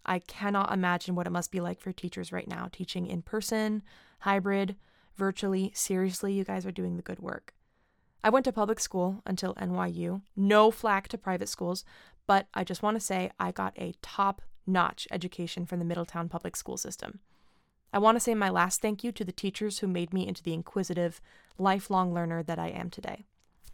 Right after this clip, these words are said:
<clears throat> From N Y U, Kent Gash, Byron Easley, Donna Lynn Frazier,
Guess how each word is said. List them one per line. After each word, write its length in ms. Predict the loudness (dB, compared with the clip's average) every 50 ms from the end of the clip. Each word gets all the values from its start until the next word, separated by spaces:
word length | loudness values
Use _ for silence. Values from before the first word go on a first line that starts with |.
| -20 -20 -20 -20 _ _ _ _ _ _ _ _ _ -8 0
<clears throat> 240 | 2 4 4 4 2 -2 -10 _ -20 -20 _
From 340 | -12 0 4 6 6 6 6 6
N 140 | 6 6 6
Y 160 | 6 6 4
U, 420 | 4 2 2 2 2 2 2 0 -2 -6 -12 -20 -20 -20 -20 _ -16
Kent 320 | -6 -2 0 0 0 -2 -2
Gash, 520 | -2 0 0 0 -2 -2 -4 -6 -6 -8 -14 _ _ _ _ -2 2
Byron 300 | 2 4 4 4 4 2
Easley, 420 | 2 0 0 0 -2 -2 -2 -4 -8 _ _ _ _ _ _ _ -2
Donna 260 | 2 2 4 4 4 2
Lynn 160 | 2 2 0
Frazier, 560 | 0 -2 -2 -2 -2 -2 -4 -6 -6 -6 -10